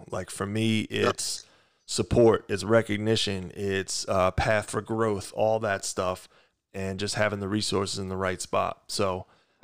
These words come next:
Speaker 1: I think, uh, kudos to the Boilermakers for figuring out a way to put things in place to keep him comfortable, to, uh, keep everybody motivated and give them a healthy situation where he literally turned down an opportunity to go home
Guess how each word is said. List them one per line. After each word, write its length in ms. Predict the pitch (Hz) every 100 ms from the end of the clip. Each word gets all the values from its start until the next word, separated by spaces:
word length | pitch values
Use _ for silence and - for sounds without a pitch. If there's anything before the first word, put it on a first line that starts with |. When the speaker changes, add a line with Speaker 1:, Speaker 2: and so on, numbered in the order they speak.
| -
Speaker 1:
I 100 | 104
think, 300 | - 107 -
uh, 360 | 104 98 95 90 -
kudos 640 | - 139 120 110 110 -
to 80 | 120
the 80 | 104
Boilermakers 680 | 104 113 110 107 104 101
for 500 | - 110 104 101 101 - - - - _ _ _ -
figuring 480 | - 151 143 135
out 140 | 123 113
a 60 | 104
way 260 | 117 123
to 80 | 107
put 220 | - 120
things 220 | 117 110
in 100 | 110
place 360 | - 123 117 117
to 100 | -
keep 260 | - 120 120
him 140 | 107
comfortable, 680 | - 117 110 107 113 107 107
to, 640 | - 113 104 101 98 95 -
uh, 40 | 131 -
keep 240 | - 123 113
everybody 440 | 113 107 107 104
motivated 840 | 107 113 113 107 110 110 107 104 -
and 160 | 101
give 200 | 110 113
them 180 | 113 110
a 100 | 101 98
healthy 380 | 104 117 117
situation 680 | 110 113 107 107 117 - 104
where 320 | 104 101 101 98 - - - -
he 120 | 127
literally 540 | 110 120 127 120 120
turned 300 | 117 117 113
down 200 | 113 110
an 80 | 104
opportunity 640 | 107 104 98 - 110 104
to 80 | 95
go 200 | - 98
home 560 | 87 123 120 110 104